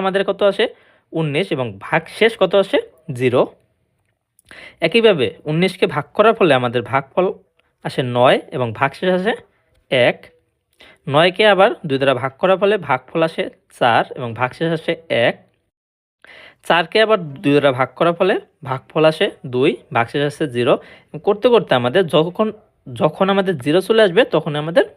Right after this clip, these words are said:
শেষ করতে হবে এবং আমাদের নিচ থেকে উপর দিকে লিখতে হবে। আর আমাদের পয়েন্ট সংখ্যাকে আবার কী করতে হবে? পয়েন্ট সংখ্যাকে দুই দ্বারা গুণ করতে হবে।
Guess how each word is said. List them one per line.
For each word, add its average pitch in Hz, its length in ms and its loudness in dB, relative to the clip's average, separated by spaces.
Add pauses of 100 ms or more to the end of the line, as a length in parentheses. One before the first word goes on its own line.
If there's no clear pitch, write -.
শেষ 165 260 -6
করতে 180 200 -4
হবে 120 180 -2
এবং 160 160 -2
আমাদের 147 260 0 (400)
নিচ 147 200 -6
থেকে 175 200 -2
উপর 151 140 -2
দিকে 180 260 -4 (100)
লিখতে - 220 -8
হবে। 113 220 -14 (580)
আর 135 220 0 (1400)
আমাদের 139 300 2 (120)
পয়েন্ট 190 340 4
সংখ্যাকে 226 320 2
আবার 202 200 2
কী 220 80 -2
করতে 214 240 -2
হবে? 226 120 2 (120)
পয়েন্ট 170 220 0
সংখ্যাকে 202 280 -2
দুই 151 140 -2
দ্বারা 175 200 2
গুণ 165 220 -2 (120)
করতে 202 220 0
হবে। 139 220 0